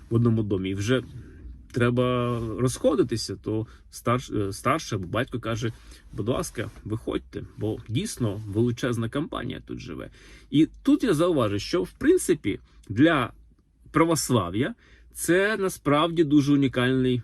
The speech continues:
випадок. Нагадаю, що церкви створювалися, коли відходили від Вселенського патріархату, не дуже так вже і в чемних рамках. Ну, наприклад, в тисяча чотириста сорок восьмому році, е,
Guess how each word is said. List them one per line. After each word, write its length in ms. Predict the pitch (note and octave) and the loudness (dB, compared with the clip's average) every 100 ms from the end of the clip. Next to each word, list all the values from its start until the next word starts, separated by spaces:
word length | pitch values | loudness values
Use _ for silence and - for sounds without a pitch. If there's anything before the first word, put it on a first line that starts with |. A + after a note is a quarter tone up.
| - | 2
випадок. 600 | B2 - G#2 D#2+ A1+ A2 | 2 2 -2 -4 -10 -6
Нагадаю, 580 | G#2 B2 B2 F#2 C2+ G1+ | -2 0 0 -2 -4 -8
що 400 | - - G2 - | -10 -6 -6 -6
церкви 520 | - F#3+ A3+ - D3+ | 0 2 2 0 -2
створювалися, 840 | C3 - B2+ C3 A2 F#2+ F2 D#2+ - - | -2 -2 2 4 4 0 -4 -6 -8 0
коли 240 | B2 B2+ - - - - - - - | 2 2 -2 -18 -20 -16 -16 -16 -10
відходили 800 | A#2 C3 B2 - - D#3 A2+ G#2+ | -4 -4 -4 -2 6 6 6 4
від 120 | F#2+ G2+ | 2 -2
Вселенського 520 | - A#2 G#2 - A#2 | -2 -2 -2 -4 -6
патріархату, 720 | B2 D3 E3 - D#4 A3+ F#3+ - _ - | -6 -4 -4 -4 -2 -2 -2 -6 _ 0
не 180 | C#3 F3+ | 4 4
дуже 360 | C#3 B3 G#3 | 4 2 2
так 200 | - F3+ | 2 0
вже 180 | C#3+ D3 | 2 4
і 40 | |
в 100 | B2+ | 2
чемних 500 | - D3+ D#3 C3+ B2 | 2 0 0 0 -2
рамках. 380 | B2+ F2+ - D#2+ - | -4 -4 -6 -10 -2
Ну, 80 | |
наприклад, 400 | F#3+ - C#3+ C3+ B2 - - - | 0 0 0 -2 -2 -8 -20 -10
в 20 | - | 0
тисяча 380 | D3+ C#3 B2 | 2 2 0
чотириста 460 | A#2 - C3 B2+ B2+ | -4 -2 -2 -2 -4
сорок 280 | A#2 C3+ - | -4 -4 -4
восьмому 420 | C4 - G#3 G3+ | -4 -2 -2 4
році, 320 | G3+ F#3 | 4 4
е, 60 | - | 4